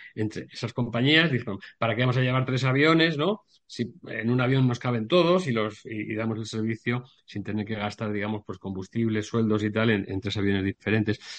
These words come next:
Eh, eh, en nuestro caso sería muy bonito, porque efectivamente creo que hay muchos camiones que se podrían aprovechar mucho mejor, sobre todo en los retornos, ¿no? Eh, si hubiera esa colaboración o, eh, hacerlo en etapas. Tenemos algún afiliado de Asti, como es Traxters, que, que ha inventado un sistema de inteligencia artificial y tal, que ayuda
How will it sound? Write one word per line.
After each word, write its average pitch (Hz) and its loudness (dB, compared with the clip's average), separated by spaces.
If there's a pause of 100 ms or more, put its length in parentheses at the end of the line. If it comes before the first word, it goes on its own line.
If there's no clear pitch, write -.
(240)
Eh, 113 -2
eh, 117 2
en 117 6
nuestro 117 6
caso 143 6
sería 135 8
muy 143 8
bonito, 117 4
porque 95 -4
efectivamente 113 2
creo 113 2
que 110 2
hay 107 4
muchos 107 -2
camiones 113 -2
que 113 -4
se 113 -4
podrían 98 -2
aprovechar 107 -2
mucho 104 -2
mejor, 127 0
sobre 113 -2
todo 104 0
en 101 -2
los 101 -4
retornos, 113 -2
¿no? 139 -4 (720)
Eh, 90 -6
si - -6
hubiera 101 -2
esa 104 -6
colaboración 101 2 (260)
o, 123 -2
eh, 95 -8
hacerlo - -4
en 104 0
etapas. 131 4
Tenemos 104 2
algún 101 0
afiliado 101 -2
de 98 0
Asti, 127 2
como 101 2
es 98 -2
Traxters, 117 2
que, 92 -4
que 95 -2
ha 95 0
inventado 95 4
un 95 4
sistema 104 0
de 95 0
inteligencia 98 2
artificial 104 2
y 101 2
tal, 120 4
que 101 2
ayuda 101 6